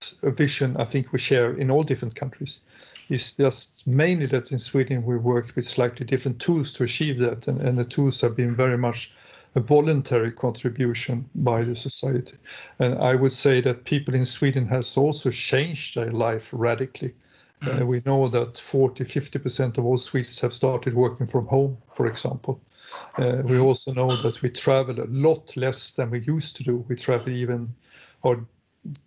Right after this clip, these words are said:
Speaker 1: the diminished travel in Sweden has even been more diminished in Sweden than in our neighboring countries and so on. Uh,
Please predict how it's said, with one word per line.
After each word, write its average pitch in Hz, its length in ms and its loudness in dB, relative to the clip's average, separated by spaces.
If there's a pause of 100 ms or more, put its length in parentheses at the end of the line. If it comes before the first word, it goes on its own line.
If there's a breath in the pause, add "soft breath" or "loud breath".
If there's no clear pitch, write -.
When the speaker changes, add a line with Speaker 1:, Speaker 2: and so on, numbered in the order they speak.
(120)
Speaker 1:
the 143 100 2
diminished 143 600 2
travel 131 300 2
in 120 80 -4
Sweden 143 320 0
has 117 200 -2
even 131 220 0
been 123 200 0
more 170 220 4
diminished 131 420 0
in 127 100 0
Sweden 131 400 0
than 120 160 0
in 120 160 2
our 120 100 2
neighboring 120 460 0
countries 123 420 -4
and 135 120 -4
so - 160 -6
on. - 760 -6
Uh, 127 200 0